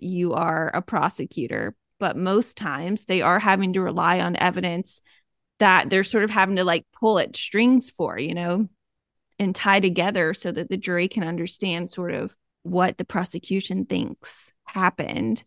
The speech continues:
And it's just not always very cut and dry, but fascinating. And we were <laughs> saying, you know, like, we've just been so obsessed with the case that both of us have had dreams about Alex Murdaugh. <laughs>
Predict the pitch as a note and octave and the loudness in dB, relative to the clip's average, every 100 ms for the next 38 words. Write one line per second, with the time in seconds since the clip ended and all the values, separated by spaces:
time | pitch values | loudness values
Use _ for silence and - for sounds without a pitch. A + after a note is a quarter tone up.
0 | - F3+ F3 F3 - F3+ - E3+ - F#3 | -6 -2 -2 -2 -4 -2 2 4 6 4
1 | F3 F#3+ G3+ - - - F#3 F3 - G#3 | 4 4 0 -4 -2 0 0 -2 0 0
2 | - F#3 F#3+ - - - - _ _ _ | 2 2 4 2 2 0 -6 _ _ _
3 | _ _ F3+ E3 - _ _ - B3+ B3+ | _ _ 0 0 -2 _ _ 4 6 6
4 | - F3+ - - - G#3+ - - - _ | 4 2 2 0 0 -2 -6 -18 -20 _
5 | - F3 F3 A3+ A#3 - D4+ D4 B3 - | 4 6 8 8 10 8 8 6 6 4
6 | C4 C4+ A#3 E3+ F#3 - G3+ - F#3+ - | 8 10 10 6 2 -4 -10 -8 -8 -4
7 | F#3 F#3+ E3+ - - - - - F#3+ G3 | -2 0 0 0 -2 -4 -6 -6 -2 0
8 | - - - - - _ G3+ E3+ G#3 B3 | -2 -6 -18 -20 -20 _ 2 4 8 8
9 | - F#4+ C#4+ D#4 D#4+ D#4 C#4+ B3 G#3+ A#3 | 8 8 8 6 4 6 8 6 4 2
10 | A#3 D4 A#3+ G#3+ A3 A3 E3+ - - - | 4 4 4 2 0 2 2 0 -4 0
11 | F#3 F3+ - - E3+ F3+ C#4+ C#4+ - - | 0 0 -4 -6 -2 6 6 4 -2 -4
12 | - G#4 F#4 | -2 4 4